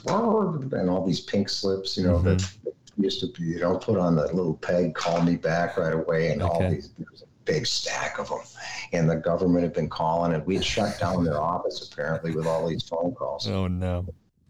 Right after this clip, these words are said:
Speaker 1: So I called this guy, you know, and he answered the phone. He was just yelling at me about,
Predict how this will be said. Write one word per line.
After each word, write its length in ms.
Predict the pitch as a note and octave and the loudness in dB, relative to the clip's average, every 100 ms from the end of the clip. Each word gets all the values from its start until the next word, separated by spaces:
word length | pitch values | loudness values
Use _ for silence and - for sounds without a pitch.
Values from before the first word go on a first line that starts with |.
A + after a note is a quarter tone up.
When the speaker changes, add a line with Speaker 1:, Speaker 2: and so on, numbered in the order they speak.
| _ _ - - - - | _ _ -20 -20 -20 -8
Speaker 1:
So 180 | - - | -2 0
I 80 | A#2+ | 0
called 340 | A2 A#2 B2 | 0 0 0
this 180 | E2+ - | -2 -4
guy, 300 | - D2+ E2 | -4 -2 0
you 100 | G2 | 0
know, 260 | D#2+ F#2 F#2+ | 0 0 -2
and 140 | - - - | -6 -14 -12
he 240 | - E2 | -4 0
answered 300 | E2 G2 G2+ | 0 0 -2
the 60 | D2+ | -4
phone. 320 | - G2 F2+ | -4 -2 0
He 100 | D#2 | 0
was 100 | D#2+ | -2
just 280 | - D2+ - | -4 -8 -10
yelling 380 | - F2+ F2 - | -6 -2 -2 -4
at 180 | - | -10
me 80 | - - | -18 -16
about, 280 | - C2+ | -12 -12